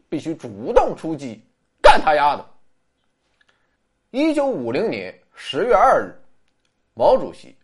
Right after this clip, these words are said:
致电斯大林指出：“我们决定用志愿军的名义，派一部分军队。”至朝鲜境内，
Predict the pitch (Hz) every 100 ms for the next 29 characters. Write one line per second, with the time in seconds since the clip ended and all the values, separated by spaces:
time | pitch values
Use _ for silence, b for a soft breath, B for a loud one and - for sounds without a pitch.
0 | _ _ _ 277 202 190 107 - 240 190
1 | 110 165 90 - 82 _ _ _ _ _
2 | _ _ _ _ - 196 285 196 202 -
3 | - _ _ 165 135 120 294 233 127 123
4 | 233 139 90 123 - _ _ _ _ _
5 | - 107 87 98 185 247 127 98 131 143
6 | - _ _ _ 131 - - 123 - -
7 | 98 120 110 -